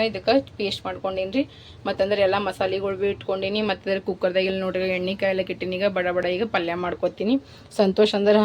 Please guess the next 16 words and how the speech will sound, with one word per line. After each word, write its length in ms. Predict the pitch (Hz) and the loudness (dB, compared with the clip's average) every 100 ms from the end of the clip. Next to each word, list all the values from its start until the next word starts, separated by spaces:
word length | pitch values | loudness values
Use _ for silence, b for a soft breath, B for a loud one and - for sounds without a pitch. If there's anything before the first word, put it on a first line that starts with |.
| 196 | 8
ಹಾಲು, 320 | 190 202 202 196 | 8 8 6 4
ಮೊಸರು, 360 | 190 208 202 190 | 2 4 6 4
ಬ್ರೆಡ್, 280 | 190 190 202 208 196 | 4 2 4 2 2
ಮಜ್ಜಿಗೆ 320 | 175 180 202 185 | 0 0 2 2
ಎಲ್ಲ 140 | 185 196 | 2 0
ತೊಗೊಂಡು 260 | 180 185 185 | 0 -2 -2
ಬಂದಾರ 260 | 175 175 175 175 | -2 -2 -2 -2
ನೋಡ್ರಿ. 160 | 175 185 | -4 -4
ಈಗ 80 | 247 - 185 | -4 -4 -4
ಪಲ್ಯ 180 | 170 165 | -4 -4
ಮಾಡ್ಕೊತೀನಿ 520 | 170 160 160 - - - | -6 -6 -8 -8 -6 -8
ನಾ. 60 | 196 - _ _ _ _ - - - - - | -8 -16 _ _ _ _ -20 -16 -16 -16 -8
ಈಗ 80 | 208 190 | -6 -2
ನೋಡ್ರಿ 180 | 185 208 214 | -2 -2 -2
ಚಂದನತ್ತ 440 | 190 185 196 190 | -4 -2 -2 0
ಎಲ್ಲ 180 | 190 | 2